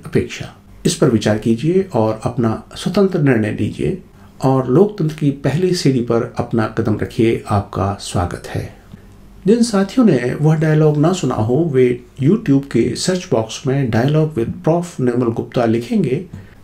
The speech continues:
तो उसे बहुत आसानी से पाकर अपनी सुविधा अनुसार सुन सकते हैं। निष्पक्ष, उपयोगी और अच्छी लगे तो subscribe कर सकते हैं और अपने साथियों को भी सुनने और subscribe करने के लिए प्रेरित कर सकते हैं।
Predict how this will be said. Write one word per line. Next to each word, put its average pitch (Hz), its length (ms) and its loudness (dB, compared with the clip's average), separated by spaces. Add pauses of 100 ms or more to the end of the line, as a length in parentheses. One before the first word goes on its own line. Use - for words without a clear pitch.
(140)
तो 202 420 4 (340)
उसे 190 540 4
बहुत 170 360 0
आसानी 196 400 4
से 127 260 0
पाकर 127 600 0
अपनी 139 260 2
सुविधा 156 400 0
अनुसार 135 500 0
सुन 196 220 0
सकते 123 320 -4
हैं। 117 360 -8 (220)
निष्पक्ष, 131 440 -2 (360)
उपयोगी 143 680 -2
और 107 280 -2
अच्छी 190 220 -4
लगे 190 280 0 (400)
तो - 180 0
subscribe 143 500 -2
कर 165 120 -2
सकते 120 340 -2
हैं 147 360 -4 (260)
और 190 320 2
अपने 156 240 2
साथियों 160 400 0
को 208 140 2
भी 165 180 0
सुनने 185 640 0
और 131 240 0
subscribe 151 540 -2
करने 131 300 0
के 120 120 -4
लिए 127 140 0
प्रेरित 147 500 0
कर 107 60 -2
सकते - 340 -8
हैं। - 300 -10